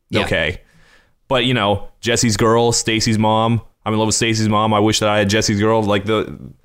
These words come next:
Speaker 2: wow, I never put that connection be-, together before, but yeah.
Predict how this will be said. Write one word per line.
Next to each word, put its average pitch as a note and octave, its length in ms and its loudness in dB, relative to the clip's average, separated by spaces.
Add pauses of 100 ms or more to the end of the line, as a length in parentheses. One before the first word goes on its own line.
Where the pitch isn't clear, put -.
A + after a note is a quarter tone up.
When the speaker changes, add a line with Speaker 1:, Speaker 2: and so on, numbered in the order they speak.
(680)
Speaker 2:
wow, C#3+ 160 0
I A2+ 60 0
never C3+ 160 0
put - 180 2
that A#2+ 140 0
connection B2+ 360 0
be-, G2 160 0 (180)
together G2 240 -2
before, F2+ 360 0
but F2+ 120 0
yeah. G2 340 0